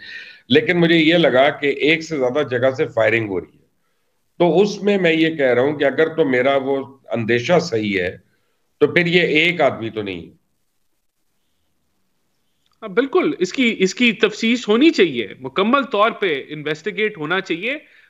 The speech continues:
Speaker 2: मैं फिर वही मुबशर साहब repeat करूंगा, अगर हालात खराब हैं, polarization है,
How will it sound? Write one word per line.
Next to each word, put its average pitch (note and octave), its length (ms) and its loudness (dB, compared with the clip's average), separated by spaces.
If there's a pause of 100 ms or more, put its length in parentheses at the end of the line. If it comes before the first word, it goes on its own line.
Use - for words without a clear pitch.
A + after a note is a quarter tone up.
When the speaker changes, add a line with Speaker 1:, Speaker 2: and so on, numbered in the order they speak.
(120)
Speaker 2:
मैं B3 400 0
फिर C4 140 -2
वही A3+ 360 -6 (120)
मुबशर F#3 380 -2
साहब F#3+ 300 -2
repeat F#3+ 380 -8
करूंगा, F#3+ 560 -4 (560)
अगर A#3+ 340 2 (240)
हालात E3 480 -2
खराब F3 480 -4
हैं, A#2+ 340 -12 (140)
polarization G#3 800 0
है, C3 300 -18